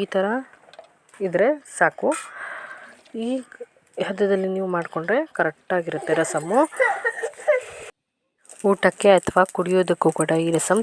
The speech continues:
ಸಖತ್ತಾಗಿರುತ್ತೆ, ತುಂಬ ಟೇಸ್ಟಿಯಾಗಿರುತ್ತೆ. ನೋಡಿ, ಈ ಥಿಕ್ನೆಸ್ಸಲ್ಲಿ ಮಾಡಿದ್ದ ನಂತರ ನಾನು ರುಚಿಗೆ ತಕ್ಕಷ್ಟು ಉಪ್ಪನ್ನು ಹಾಕ್ತಿದ್ದೀನಿ, ಕಲ್ಲುಪ್ಪು. ನೀವು ಇಲ್ಲಿ ಪೌಡರ್ ಸಾಲ್ಟ್ ಕೂಡ ಹಾಕೋಬೋದು. ಹಾಗೆ ಸಣ್ಣದಾಗಿ ಕಟ್ ಮಾಡಿಟ್ಟಿರೋಂಥ ಕೊತ್ತಂಬರಿ ಸೊಪ್ಪು ಸ್ವಲ್ಪ. ಈಗ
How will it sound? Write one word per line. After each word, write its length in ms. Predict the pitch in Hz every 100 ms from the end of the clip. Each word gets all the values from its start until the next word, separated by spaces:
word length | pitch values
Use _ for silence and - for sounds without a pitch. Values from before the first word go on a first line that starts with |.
| -
ಸಖತ್ತಾಗಿರುತ್ತೆ, 800 | - 165 - 165 165 160 - 240 - - - -
ತುಂಬ 180 | 233 240 233
ಟೇಸ್ಟಿಯಾಗಿರುತ್ತೆ. 640 | 185 - 170 160 160 - 254 226
ನೋಡಿ, 160 | 175 180
ಈ 20 | 180
ಥಿಕ್ನೆಸ್ಸಲ್ಲಿ 540 | 175 175 165 - 170 160 - 175
ಮಾಡಿದ್ದ 340 | 165 165 156 160
ನಂತರ 200 | 160 160 220 - - - - - -
ನಾನು 160 | 180 180 202
ರುಚಿಗೆ 380 | - - 190 185
ತಕ್ಕಷ್ಟು 380 | 170 - - - 175
ಉಪ್ಪನ್ನು 320 | - 180 175
ಹಾಕ್ತಿದ್ದೀನಿ, 440 | 160 - 160 165 233 269
ಕಲ್ಲುಪ್ಪು. 420 | 170 165 156 - 247 330 - - - - -
ನೀವು 120 | 185 180
ಇಲ್ಲಿ 140 | 233 -
ಪೌಡರ್ 300 | 175 175 175
ಸಾಲ್ಟ್ 220 | 185 170 -
ಕೂಡ 100 | 175 180
ಹಾಕೋಬೋದು. 500 | 170 - 156 156 185 311 - - - - 185
ಹಾಗೆ 220 | 175 254 - -
ಸಣ್ಣದಾಗಿ 480 | 185 185 185 180 180 180
ಕಟ್ 180 | 170 170
ಮಾಡಿಟ್ಟಿರೋಂಥ 600 | 165 160 - 160 156 156 247 -
ಕೊತ್ತಂಬರಿ 400 | 165 170 165 170 -
ಸೊಪ್ಪು 220 | - - -
ಸ್ವಲ್ಪ. 280 | 156 151 202 294 - - - - - - -
ಈಗ 80 | 180